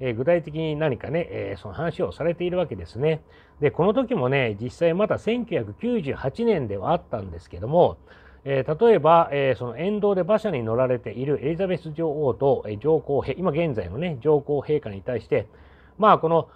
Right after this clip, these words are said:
両国のこの小旗を振ってね、歓迎されている方もかなりいたんですけども、中にはですね、その、えー、要は戦争の頃をね、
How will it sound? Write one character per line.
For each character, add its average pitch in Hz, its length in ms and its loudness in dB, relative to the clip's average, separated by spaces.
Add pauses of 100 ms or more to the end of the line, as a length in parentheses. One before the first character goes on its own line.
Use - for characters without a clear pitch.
(140)
両 226 200 6
国 135 220 0
の 117 100 -4
こ 117 80 -8
の 101 80 -8
小 - 120 -6
旗 208 240 2
を 202 100 4
振 - 100 -12
っ - 20 -20
て 185 140 -8
ね、 202 160 -2 (260)
歓 226 280 0
迎 233 160 2
さ 214 120 0
れ 208 100 0
て 214 100 -2
い 220 60 0
る 214 100 -4
方 202 220 4
も 131 100 0
か 190 120 0
な 185 120 2
り 120 100 -4
い 131 60 -6
た 196 160 0
ん 160 80 -2
で 101 100 -8
す - 80 -20
け 98 140 -12
ど 117 80 -4
も、 139 220 2 (280)
中 214 300 4
に 196 80 2
は 104 140 -2
で 87 120 -12
す - 120 -12
ね、 120 440 -2
そ 123 140 -6
の、 143 220 2 (400)
え 131 340 4
ー、 - 20 -4
要 165 140 6
は 85 80 -2
戦 160 200 -2
争 156 220 -2
の 156 80 0
頃 139 400 2
を 147 160 -4
ね、 175 160 -6